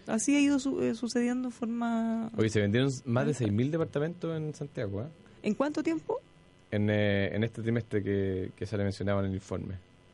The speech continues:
Speaker 2: Eh, perdón, semestre. Se ven-, se vendieron seis mil cuatrocientos cuarenta y nueve unidades de departamento en el Gran Santiago. Y mil quinientos veintiséis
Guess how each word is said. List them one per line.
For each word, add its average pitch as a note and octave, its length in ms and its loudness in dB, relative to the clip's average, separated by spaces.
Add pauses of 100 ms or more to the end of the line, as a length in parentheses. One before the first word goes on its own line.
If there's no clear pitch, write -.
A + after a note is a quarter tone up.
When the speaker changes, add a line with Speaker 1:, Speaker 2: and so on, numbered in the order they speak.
(500)
Speaker 2:
Eh, G2 280 4
perdón, G#2 240 2
semestre. G#2+ 560 0
Se - 160 -4
ven-, G#2 180 2
se G#2 80 -2
vendieron A2 220 4
seis A2 160 2
mil B2+ 140 4
cuatrocientos B2 420 -2
cuarenta G#2+ 260 0
y G2+ 40 2
nueve G2 480 0
unidades G2 420 4
de F#2+ 60 2
departamento F#2 500 0
en F#2 80 2
el F2+ 60 0
Gran F#2 100 0
Santiago. F2 420 -4 (440)
Y - 120 2
mil C#3 240 4
quinientos C3+ 360 2
veintiséis B2+ 800 0